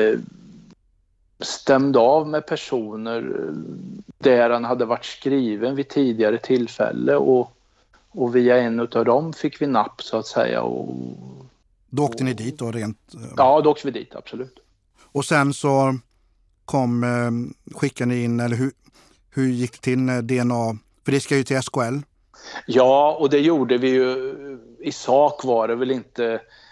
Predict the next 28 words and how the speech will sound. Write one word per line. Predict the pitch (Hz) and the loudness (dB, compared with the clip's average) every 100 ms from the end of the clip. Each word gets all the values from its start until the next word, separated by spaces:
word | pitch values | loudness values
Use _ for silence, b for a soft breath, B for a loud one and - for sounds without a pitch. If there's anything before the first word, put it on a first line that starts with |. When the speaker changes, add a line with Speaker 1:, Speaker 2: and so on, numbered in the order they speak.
| b | b
Speaker 1:
Nej, | - 135 | -2 0
men | 147 131 | 0 -2
det, | - 135 139 139 | -4 -2 -2 2
det | 131 131 | 2 2
skedde | - 135 127 127 | 4 4 2 -2
så | - 117 | -2 -2
att | 120 120 - | -2 -2 -2
han | 127 | -4
topsades | - 139 - 120 123 147 - | -2 -8 -4 -4 -4 -6 -4
ju | 165 113 165 170 156 160 | -2 -2 -2 -2 -2 -4
såklart | - 156 127 113 - | 0 2 4 2 0
så, | - - - - | -8 -6 -6 -6
så | - 127 | -6 -6
fort | 120 117 - | -4 -4 0
han | 113 | 0
var | 113 117 120 | 2 2 2
i, | - - - - - - | 0 -4 -6 -6 -8 -6
inne | - 131 110 | -2 0 0
på | 113 123 120 | -2 -2 -2
polishuset | - 127 123 120 120 - 123 | 2 2 2 -2 -4 -6 -2
här | 123 | 0
i | 117 | 0
Göteborg, | 113 - 113 107 107 | 0 -2 0 0 0
och | - 117 110 _ - - - | -2 -2 -4 _ -16 -16 -14
sen | - - 120 123 | -6 0 0 0
påföljande | - 139 127 120 104 107 107 110 113 | 2 2 2 0 0 0 -2 -2 -2
morgon | 123 127 104 107 123 131 123 117 | 2 2 0 -2 0 -2 -4 -4
då, | 113 107 110 110 | -2 0 0 -2